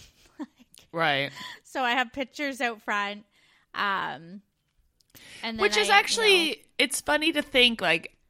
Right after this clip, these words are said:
Speaker 2: then when you, you actually have less money, you can probably stretch your travels out more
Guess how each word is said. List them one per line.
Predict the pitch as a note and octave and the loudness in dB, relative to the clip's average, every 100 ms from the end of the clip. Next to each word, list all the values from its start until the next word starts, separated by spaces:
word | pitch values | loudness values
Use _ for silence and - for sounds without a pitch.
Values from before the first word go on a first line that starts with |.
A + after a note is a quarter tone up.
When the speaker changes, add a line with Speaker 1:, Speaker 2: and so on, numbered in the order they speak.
| _ - | _ -2
Speaker 2:
then | G3 A3 G3 F3 | 6 6 6 2
when | E3+ F3 | -4 -4
you, | F3+ - | -8 -10
you | - C3+ F3 | -14 -6 -2
actually | E3 - F3+ | -2 -2 -4
have | F3+ | -4
less | E3 D#3+ E3+ | -4 -4 -4
money, | F#3 D#3 | -2 -2
you | D#3+ | -4
can | - G3+ | -6 -8
probably | F#3 - A#3+ F4 C4 F3+ C#3+ B2 - - - | -8 -2 -2 0 -2 -2 -2 -2 -8 -20 -14
stretch | - - A3 - - - | -8 -2 -2 -2 -8 -10
your | F3 F#3 | -6 -6
travels | F#3 G3 F#3 G#3 E3+ | -4 -4 -2 -4 -4
out | D#3+ | -4
more | D3+ E3 E3+ - D#3 | -4 -4 -4 -6 -10